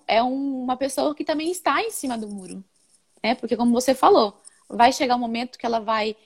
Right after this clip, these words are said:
ser pressionada na rua e vai escolher as coisas da rua, porque as coisas da rua, elas são atrativas, elas te dão um retorno mais rápido, e as coisas de Deus não. É tudo no tempo dele, da forma dele. As bênçãos dele vão vir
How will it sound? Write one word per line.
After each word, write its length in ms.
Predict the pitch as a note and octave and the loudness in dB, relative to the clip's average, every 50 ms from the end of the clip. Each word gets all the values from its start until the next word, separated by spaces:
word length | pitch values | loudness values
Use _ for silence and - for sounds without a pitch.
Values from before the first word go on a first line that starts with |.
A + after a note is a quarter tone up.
| _ _ _ _ | _ _ _ _
ser 180 | - - B3+ | -2 0 0
pressionada 580 | B3+ - B3 B3+ B3 - C4+ A#3+ A3 G#3+ G#3 A3+ | 0 2 0 0 0 0 0 0 0 0 0 0
na 100 | A#3 A#3 | 0 0
rua 420 | B3+ G#3+ B3 C4 C#4+ E4+ A4 C5 - | -2 -2 -2 -2 0 0 -2 -2 -2
e 100 | - F#4+ G4 | -2 -2 0
vai 180 | F#4+ D4+ C4+ | 2 2 0
escolher 420 | D4 D4 - A#4+ A#4+ F4+ B3+ A#3+ B3+ | 0 -2 -4 -2 -2 0 0 0 0
as 160 | D#4 G4 - | -2 -4 -2
coisas 240 | - C#4+ C#4 D4 C4 | -2 -2 -2 0 0
da 80 | - | -2
rua, 220 | - D4 G#4+ B4 - | 0 4 4 2 2
porque 200 | - D4 - D#4+ | 0 -4 -4 -2
as 140 | D#4 D#4 - | -4 -2 -2
coisas 220 | F4+ F#4 F4+ D4 | -2 -2 0 2
da 100 | B3+ A#3+ | 2 2
rua, 260 | A#3+ A3 C#4 F4 G#4 D#4 | 2 2 2 2 2 2
elas 160 | C4 C4+ - | 0 -2 -4
são 140 | - D4+ D4 | -6 -8 -8
atrativas, 800 | D4 - D4 D#4+ - - - D4 D#4 D#4+ A3+ G#3 F3+ F#3 - - _ _ _ _ _ - | -6 -8 -10 -12 -10 -6 -2 -2 0 -2 -2 -6 -10 -12 -14 -18 _ _ _ _ _ -8
elas 260 | - - G#3 A3+ A3+ | -4 -2 -2 -2 -2
te 100 | - - | -2 -2
dão 280 | G#3+ G#3 C4+ C#4+ D#4+ D#4+ | 0 0 2 2 0 -2
um 80 | D4+ | -2
retorno 960 | B3 A#3 C4 A#3+ B3+ - _ - C4+ A#3 A#3 C#4 D#4+ F#4 F4+ D#4 B3 G3+ F3+ - _ _ - - - - _ - | -4 -2 -2 -2 -4 -4 _ 4 4 6 6 6 6 4 0 -4 -6 -8 -8 -12 _ _ -20 -20 -20 -20 _ -8
mais 320 | G#3+ A3+ A3+ B3+ C4 - | -4 -2 -2 -2 -2 -2
rápido, 580 | B3 B3+ B3 C4+ C#4 - B3 G#3+ F#3+ F3+ F3+ F3+ _ _ _ _ _ _ - | -2 0 0 0 -2 -6 -8 -8 -8 -8 -12 -14 _ _ _ _ _ _ -12
e 80 | G3+ | -12
as 140 | G#3 G#3 - | -12 -10 -6
coisas 240 | - G#3+ G#3 A3+ G#3+ | -4 0 0 0 0
de 80 | G#3 G#3+ | -2 -2
Deus 240 | G3 G#3 F#3+ G3+ A3 | -2 -2 -2 -2 -2
não. 280 | B3 A#3+ G#3 G3 F#3+ - _ _ _ _ _ _ - | -2 -2 -2 -4 -8 -14 _ _ _ _ _ _ -8
É 120 | F3+ F#3 | -8 -8
tudo 240 | F#3+ - G3 F#3+ B3 | -6 -6 -2 0 2
no 120 | B3+ B3+ A#3 | 2 4 4
tempo 320 | C4 B3 B3 B3 B3+ B3 | 4 4 4 2 -2 -2
dele, 420 | G3 G3 F#3 F#3 F3+ E3+ F3+ F3+ - | -2 -2 -2 -2 -2 -6 -8 -12 -12
da 200 | - - F3+ F#3+ | -8 -6 -6 -6
forma 400 | - - - G#3 G#3 G#3+ A3 G#3 G3 | -6 0 4 6 6 6 4 2 0
dele. 200 | F#3+ F#3 F#3+ F3 | 0 2 2 2
As 120 | F#3 G3+ | 2 2
bênçãos 540 | F#3+ F#3 G3+ G#3+ B3 D4 - C#4 B3 A#3 G#3 | 2 4 4 4 4 4 2 2 0 2 2
dele 240 | G#3+ G#3 G#3+ A3+ A#3 | 2 2 4 4 2
vão 180 | G#3+ G#3+ A3 G3 | 2 0 -4 -2
vir 180 | F#3+ A3 A#3 | 0 0 0